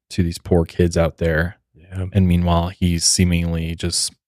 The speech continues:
Speaker 1: you know, not a care in the world, just, you know, rolling in the dough and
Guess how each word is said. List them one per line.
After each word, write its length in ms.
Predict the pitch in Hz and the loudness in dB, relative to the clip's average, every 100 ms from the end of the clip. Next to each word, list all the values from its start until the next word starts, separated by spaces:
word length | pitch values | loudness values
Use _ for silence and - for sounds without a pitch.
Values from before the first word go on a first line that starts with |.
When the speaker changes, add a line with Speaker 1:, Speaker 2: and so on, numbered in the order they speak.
| _ _ _ _ _ _ _ _ _ _ _ _ _ 110 | _ _ _ _ _ _ _ _ _ _ _ _ _ -2
Speaker 1:
you 120 | 101 | -2
know, 120 | 87 | 0
not 160 | 92 90 | -2 -2
a 40 | |
care 280 | - 113 101 | 0 2 4
in 80 | 92 | 2
the 80 | 87 | 2
world, 420 | 95 92 87 - _ _ _ _ _ _ | 4 4 2 -2 _ _ _ _ _ _
just, 260 | - 92 - - | -10 -8 -8 -10
you 100 | 98 | -8
know, 140 | 87 87 | -8 2
rolling 400 | 92 92 95 92 | 4 6 6 4
in 100 | 92 | 0
the 80 | |
dough 600 | 90 90 92 92 92 90 | 0 2 4 4 4 0
and 400 | 85 80 82 - | -2 -8 -16 -20